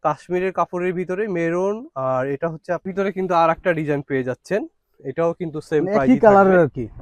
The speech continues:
Speaker 1: একই কালারে। দুই-, এটার ভিতরে একটা পেস্ট কালার আছে, পেস্ট যারা চাচ্ছেন এটা দেখতে পারেন। দশ পিসের প্রাইস কিন্তু সেম প্রাইসই থাকবে, মাত্র সাত হাজার পাঁচশো, ডিজাইন ফর্ম
Speaker 2: সাত হাজার পাঁচশো,
Speaker 1: নয় হাজার পাঁচশো।
Speaker 2: বানানো কমপ্লিট।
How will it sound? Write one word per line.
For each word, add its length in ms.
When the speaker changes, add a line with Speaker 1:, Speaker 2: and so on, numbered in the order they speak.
Speaker 1:
একই 240
কালারে। 400
দুই-, 200
এটার 260
ভিতরে 300
একটা 200
পেস্ট 320
কালার 240
আছে, 240
পেস্ট 400
যারা 300
চাচ্ছেন 360
এটা 140
দেখতে 280
পারেন। 280
দশ 240
পিসের 200
প্রাইস 300
কিন্তু 440
সেম 240
প্রাইসই 320
থাকবে, 360
মাত্র 360
সাত 220
হাজার 220
পাঁচশো, 440
ডিজাইন 120
ফর্ম 100
Speaker 2:
সাত 0
হাজার 180
পাঁচশো, 240
Speaker 1:
নয় 80
হাজার 240
পাঁচশো। 40
Speaker 2:
বানানো 320
কমপ্লিট। 500